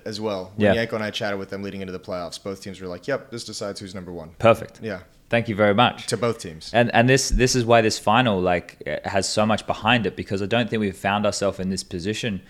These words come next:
Speaker 2: too many times before, and it's actually played out like this.
Speaker 1: Yeah, I was actually, I don't think there's any way to find this out, but even if you just go by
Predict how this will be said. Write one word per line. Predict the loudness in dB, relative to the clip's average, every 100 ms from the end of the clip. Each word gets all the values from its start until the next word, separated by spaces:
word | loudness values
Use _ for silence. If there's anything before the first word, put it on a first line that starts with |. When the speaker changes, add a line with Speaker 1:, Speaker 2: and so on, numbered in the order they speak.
| -20 -20 -20 -2
Speaker 2:
too | 2
many | 2 2
times | 2 0
before, | 0 2 2
and | 2
it's | 0
actually | 0 -2
played | -4 -2
out | 2 0 0
like | -8
this. | -10 -12 -12 -18 _ -20 -20 -20 _
Speaker 1:
Yeah, | -2 0 0 2
I | 2
was | 4
actually, | 2 0 -2 -2 -2 -6
I | -6
don't | -4
think | -6
there's | -6
any | -4
way | -4
to | -6
find | -6 -6 -6
this | -2
out, | -2 0
but | -2
even | -2
if | -4
you | -4
just | -4
go | -2
by | -2 -4